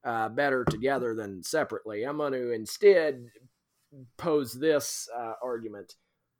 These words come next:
that, uh, Art Garfunkel has a beautiful voice, but is, um, on his own struggles,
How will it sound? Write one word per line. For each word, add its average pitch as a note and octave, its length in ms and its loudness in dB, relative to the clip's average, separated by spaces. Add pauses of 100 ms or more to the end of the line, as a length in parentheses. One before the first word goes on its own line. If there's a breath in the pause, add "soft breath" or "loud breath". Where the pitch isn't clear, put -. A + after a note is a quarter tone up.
(200)
that, D3+ 420 2
uh, C#3+ 380 0 (120)
Art A3 280 4
Garfunkel D3 720 2
has C3+ 180 -2
a A#2+ 60 -10
beautiful C3+ 440 -4
voice, C3 420 -2
but A#2 200 -6
is, A2+ 340 -2
um, G#2 680 -8 (1160)
on D#3+ 200 0
his D3 260 -2
own D3 500 2 (360)
struggles, C3 880 2